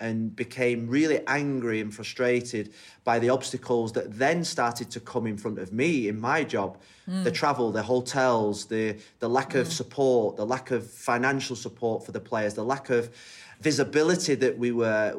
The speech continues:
Speaker 1: we had for things that we were doing for the England national team. And every day was a challenge. Every day there was an obstacle. Every day. And then until you've lived in the shoes of a female,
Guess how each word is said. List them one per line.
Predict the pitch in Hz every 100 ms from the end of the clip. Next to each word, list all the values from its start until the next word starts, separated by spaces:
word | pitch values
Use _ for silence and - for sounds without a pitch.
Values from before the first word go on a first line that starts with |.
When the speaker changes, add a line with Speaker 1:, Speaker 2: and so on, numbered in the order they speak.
| 104 107
Speaker 1:
we | 127 113
had | 101 117 107
for | - 110
things | - 147 156 143
that | 123 123
we | 123
were | 117
doing | 131 139 123
for | 113 - 117 117 113 110 107 - -
the | - 127
England | 123 113 110
national | 156 - 143
team. | - 110 90 - _ -
And | 123 123
every | 135 185 180
day | 156 151 151
was | 135 123
a |
challenge. | - 123 117 104
Every | 123 139 156
day | 143 139 135
there |
was | 123
an | 120
obstacle. | 120 120 - 107 104
Every | 135 143
day. | 135 135 135 120 - - - - - -
And | 135 151
then | 170
until | 170 - 185
you've | 185 151
lived | 175 185 180
in | 151
the | 143
shoes | - 147 147 139 131 120 - _ _ _ _ -
of | 123
a |
female, | 127 104 101 95 113 165 -